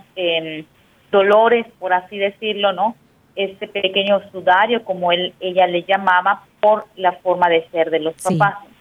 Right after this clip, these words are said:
Speaker 1: Muchas veces, em, trasladando esto a nuestra vida actual, ¿no? Muchas veces esto, esto pasa, ¿no?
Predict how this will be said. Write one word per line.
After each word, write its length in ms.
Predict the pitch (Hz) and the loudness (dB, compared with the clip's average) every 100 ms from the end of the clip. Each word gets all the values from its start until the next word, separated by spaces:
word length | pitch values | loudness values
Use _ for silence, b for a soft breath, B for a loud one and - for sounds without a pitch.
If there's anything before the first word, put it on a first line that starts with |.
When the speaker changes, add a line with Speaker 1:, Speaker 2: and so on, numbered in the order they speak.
| _ _ _ _ _ _ | _ _ _ _ _ _
Speaker 1:
Muchas 360 | 254 285 285 285 | -2 2 0 2
veces, 580 | 233 277 285 254 254 - - | 0 0 0 0 0 -4 -8
em, 480 | 196 190 185 180 180 - | 0 2 2 0 -4 -8
trasladando 600 | 185 190 196 190 190 208 | -2 0 2 2 2 2
esto 260 | 202 202 202 | 0 0 -4
a 40 | |
nuestra 320 | 180 175 - 170 | -2 -4 -6 -8
vida 220 | 180 180 | 0 0
actual, 500 | 175 - 180 196 214 | 0 -2 0 0 0
¿no? 160 | 208 - _ | -12 -16 _
Muchas 240 | 185 208 196 | -14 -12 -8
veces 260 | 202 196 | -8 -8
esto, 360 | 196 - 190 - | -12 -6 -6 -6
esto 240 | 190 - - | -12 -18 -16
pasa, 420 | - 196 247 208 | -2 0 0 -4
¿no? 220 | 170 202 | -8 -10